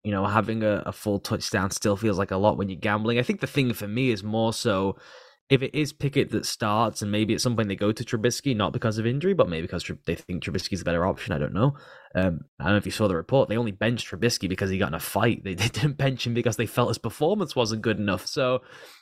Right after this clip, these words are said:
against that Dolphins defense, of all the weird, weird stuff they do up front, right, all that re-blitz stuff and crowding the line with nine guys,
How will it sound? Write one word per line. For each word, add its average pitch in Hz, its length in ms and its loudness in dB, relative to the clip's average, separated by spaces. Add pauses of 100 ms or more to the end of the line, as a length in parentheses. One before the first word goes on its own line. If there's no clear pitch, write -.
(440)
against 160 360 0
that 143 200 0
Dolphins 147 380 -2
defense, 117 480 0
of 113 100 -6
all 135 160 2
the 127 80 0
weird, 127 600 0
weird 123 280 0
stuff - 300 -2
they 110 120 0
do 107 160 2
up 101 120 0
front, 107 260 -2
right, 98 180 0
all 101 180 2
that 87 140 0
re-blitz 92 500 0
stuff 95 340 0
and 80 240 -4
crowding 98 300 2
the 92 80 0
line 95 200 2
with 95 140 0
nine 92 320 2
guys, 90 400 0